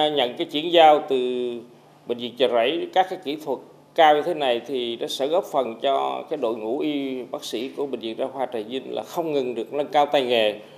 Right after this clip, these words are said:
luôn luôn được rèn luyện, luôn luôn được cọ sát và được, à, học tập ở cái tuyến trên, học tập ở những đàn anh để mà hoàn chỉnh các cái kỹ thuật, à, tại địa phương, để làm sao sau một thời gian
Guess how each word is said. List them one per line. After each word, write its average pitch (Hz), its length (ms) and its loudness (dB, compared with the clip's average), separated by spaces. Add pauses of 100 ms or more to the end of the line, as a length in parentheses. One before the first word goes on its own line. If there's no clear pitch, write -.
(100)
luôn 165 240 0
luôn 156 220 0
được 120 140 -2 (100)
rèn 117 200 0
luyện, 113 360 0
luôn 160 140 0
luôn 151 200 0
được 123 160 -2
cọ 113 160 0 (120)
sát 196 340 -2
và 110 200 -4
được, 110 260 -6
à, 104 220 -2
học 117 220 -6
tập 120 120 2 (140)
ở 117 300 -2
cái 147 140 -6 (100)
tuyến 170 200 -6
trên, 156 200 6 (120)
học 120 180 -12
tập 107 220 2
ở 117 100 -10
những 127 180 -8
đàn 117 160 -2
anh 143 200 -2 (460)
để - 200 0
mà 127 220 -4
hoàn 117 280 4
chỉnh 123 260 -4
các 170 140 -2
cái 170 140 -10
kỹ 135 240 -4
thuật, 123 140 -2 (320)
à, 104 120 -2 (160)
tại 104 180 0
địa 113 140 -4
phương, 143 420 -2
để 113 80 -8
làm 123 220 -2
sao 127 360 -2 (340)
sau 143 220 0
một 123 160 -4
thời 117 160 0
gian 131 180 2